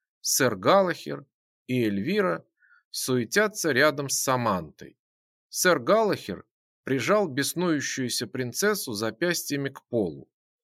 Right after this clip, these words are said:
Эльвира схватила ее за голову, плотно прижав засиявшие фиолетовым ладони к вискам. Николаев разорвал на Саманте куртку и, словно электроды дефибриллятора,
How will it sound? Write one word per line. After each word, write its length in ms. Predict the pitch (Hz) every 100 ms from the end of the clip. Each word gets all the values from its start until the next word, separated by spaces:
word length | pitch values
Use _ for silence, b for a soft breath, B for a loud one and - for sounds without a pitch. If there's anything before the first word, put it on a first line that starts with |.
| _
Эльвира 580 | 127 151 160 247 170 95 -
схватила 580 | - 135 131 220 233
ее 260 | 190 147 175
за 160 | 160 170
голову, 640 | 143 107 87 80 71 - _ _ _ _
плотно 420 | 143 226 - 165
прижав 600 | 131 113 101 175 202 -
засиявшие 800 | 101 135 - 143 135 110 - 110
фиолетовым 880 | - 113 107 151 220 190 170 170 165
ладони 500 | - 202 - 143 135
к 120 | 127
вискам. 560 | 123 113 - 87 71 - _ _ _ _ _ -
Николаев 640 | 113 151 160 240 214 -
разорвал 480 | 117 123 127 170 196
на 120 | 151
Саманте 560 | 123 139 156 160 - 156
куртку 640 | - 143 95 - - - _ _ _ _ _
и, 80 | -
словно 540 | 135 165 185 165 165 -
электроды 720 | 147 156 156 - 165 127 101
дефибриллятора, 1040 | 98 104 127 120 123 143 208 190 101 80